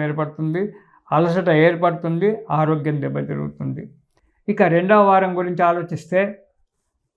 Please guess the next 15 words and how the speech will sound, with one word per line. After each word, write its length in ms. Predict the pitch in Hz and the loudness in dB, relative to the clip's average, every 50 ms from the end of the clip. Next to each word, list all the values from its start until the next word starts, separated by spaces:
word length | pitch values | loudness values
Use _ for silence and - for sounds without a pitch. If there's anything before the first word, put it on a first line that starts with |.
| _ _ _ _ - | _ _ _ _ -6
కొద్దిగా 300 | - 190 185 190 190 180 165 | -4 0 2 4 4 6 6
అనారోగ్యం 480 | 165 180 196 190 190 185 180 175 180 175 175 | 6 6 6 4 4 4 2 0 -2 -2 -2
ఏర్పడుతుంది. 560 | 170 165 175 165 160 165 175 165 165 165 175 180 - - - _ _ _ _ _ _ _ - | -2 -2 -2 -2 -2 -4 -4 -2 0 0 0 -2 -4 -6 -12 _ _ _ _ _ _ _ -14
శారీరకమైన 960 | - - 170 170 170 185 202 208 208 208 208 208 202 190 185 185 180 175 180 175 | -4 0 2 4 4 4 4 4 4 4 4 2 0 0 0 0 -2 -2 -4 0
ఒక 160 | - 170 160 151 151 151 | 2 2 2 4 4 4
బాధ, 200 | 156 165 170 165 156 139 - - - | 4 6 6 4 2 0 -2 -6 -6
అంటే 220 | 147 165 165 190 180 175 - | -4 -4 -4 -4 -6 -4 -4
శరీరంలో 520 | 165 165 175 185 180 180 175 175 175 175 165 147 156 | -2 -2 0 -2 -2 -2 -2 -2 -2 0 0 2 4
బాడీ 240 | 160 175 180 180 170 170 | 4 4 2 0 -2 -2
పెయిన్స్ 260 | 165 165 160 160 160 151 | -2 -2 -2 -2 -4 -4
అంటారు, 300 | 139 - 143 139 - - - _ _ _ _ _ _ _ _ _ | -2 -2 -4 -4 -4 -8 -14 _ _ _ _ _ _ _ _ _
ఈ 140 | - 175 175 170 156 147 | 2 4 4 4 4 4
బాడీ 260 | 151 165 175 180 185 185 180 | 4 6 6 4 2 2 0
పెయిన్స్ 300 | 175 175 175 165 165 180 165 156 | 0 -2 -2 -2 -2 0 2 4
రావడము, 420 | 156 165 165 165 160 156 156 160 | 6 6 6 4 4 2 0 -2